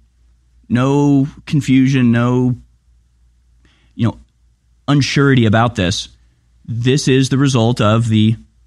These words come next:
reimagining of justice. They're reimagining justice right out of existence to where if you're a criminal, you will be let out for a hundred bucks,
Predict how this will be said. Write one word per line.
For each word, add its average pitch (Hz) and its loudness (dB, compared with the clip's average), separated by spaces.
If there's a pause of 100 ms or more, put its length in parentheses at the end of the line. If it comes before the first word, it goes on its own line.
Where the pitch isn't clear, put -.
(880)
reimagining 123 2
of 98 -2
justice. - -8
They're 101 -4
reimagining 147 2
justice 113 -2
right 127 0
out 131 0
of 123 -2
existence 101 -4 (800)
to 107 -10
where 104 2
if 117 -2
you're 135 2
a 123 -2
criminal, 107 -2
you - -14
will 87 -6
be 98 -2
let 113 0
out 120 -2
for - -16
a 117 -8
hundred 123 0
bucks, 175 -4